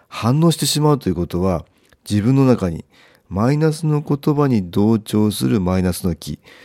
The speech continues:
つまり何かしらのマイナス要因を持っていたということになります。ただ普段は隠れていて意識もしないところにあるんですが、気がつかないだけと考えられます。つまり仲良く愛はできない人、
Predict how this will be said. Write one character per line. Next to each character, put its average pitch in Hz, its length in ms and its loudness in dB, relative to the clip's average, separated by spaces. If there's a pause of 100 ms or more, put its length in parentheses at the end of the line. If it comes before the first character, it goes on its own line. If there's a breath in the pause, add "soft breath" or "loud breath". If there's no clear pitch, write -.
(180 loud breath)
つ 113 140 -4
ま 104 80 2
り 82 100 -8 (240 soft breath)
何 156 300 2
か 185 160 0
し 180 160 -4
ら 175 120 4
の 180 140 4
マ 147 200 2
イ 147 40 0
ナ 147 80 2
ス 139 160 -4
要 147 220 2
因 135 180 2
を 117 100 2
持 123 180 2
っ 135 60 0
て 127 140 2
い 107 60 2
た 98 100 2
と - 140 -18 (420)
い 104 80 -2
う 101 80 0
こ 95 120 -4
と 90 120 -2
に 80 60 -4
な 80 100 -6
り 69 100 -8
ま - 140 -10
す。 - 220 -12 (720 soft breath)
た 139 80 -2
だ 135 100 6
普 127 80 0
段 160 160 6
は 127 100 6
隠 110 120 -2
れ 120 160 4
て 110 100 4
い 92 80 2
て 107 320 2 (180 soft breath)
意 135 140 -2
識 - 220 -2
も 104 80 4
し 98 140 -2
な 107 100 4
い 101 80 0
と 101 100 -2
こ 101 60 2
ろ 95 80 2
に 92 80 2
あ 90 80 2
る 90 80 0
ん 82 40 -4
で 82 120 -6
す - 120 -12
が、 107 240 0 (380 soft breath)
気 - 80 -10
が 143 140 0
つ - 100 -8
か 156 80 0
な 139 80 2
い 123 60 2
だ 160 120 4
け 165 120 4
と - 240 -6 (360)
考 92 200 -4 (120)
え 78 80 -2
ら 76 120 -6
れ 73 80 -8
ま 71 180 -10
す。 - 220 -12 (760 soft breath)
つ - 120 -8
ま 117 120 4
り 95 60 0
仲 156 240 4
良 175 80 4
く 147 140 2
愛 151 80 4
は 147 100 4
で 127 120 2
き 131 100 0
な 127 100 4
い 110 80 4
人、 - 340 -6